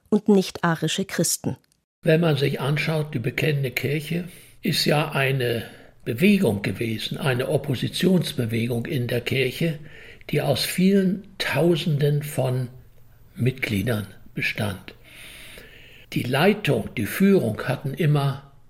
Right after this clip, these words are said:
Speaker 2: Pfarrer, Theologen, aber die Gefolgschaft oder die Mannschaften waren in Wirklichkeit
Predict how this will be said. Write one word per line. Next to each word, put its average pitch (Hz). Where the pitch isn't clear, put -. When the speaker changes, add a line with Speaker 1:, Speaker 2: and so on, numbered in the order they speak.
Speaker 2:
Pfarrer, 107
Theologen, 120
aber 127
die 147
Gefolgschaft -
oder 123
die 110
Mannschaften 143
waren 147
in 135
Wirklichkeit 123